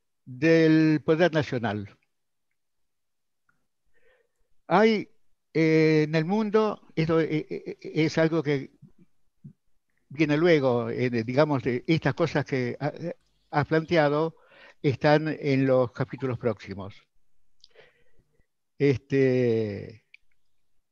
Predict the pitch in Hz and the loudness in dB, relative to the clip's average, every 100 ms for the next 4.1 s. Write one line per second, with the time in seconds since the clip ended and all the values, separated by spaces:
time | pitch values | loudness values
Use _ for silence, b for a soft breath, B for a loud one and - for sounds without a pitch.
0 | _ _ _ _ _ _ - 160 160 165 | _ _ _ _ _ _ -4 -2 -2 -2
1 | 165 170 165 170 170 160 180 185 226 208 | 0 0 0 -2 -4 -4 -4 -4 -4 0
2 | 190 180 156 151 - - - _ - - | 2 0 -4 -14 -20 -20 -20 _ -20 -18
3 | - - 170 143 151 196 190 190 170 - | -18 -2 0 2 4 4 4 2 -2 -10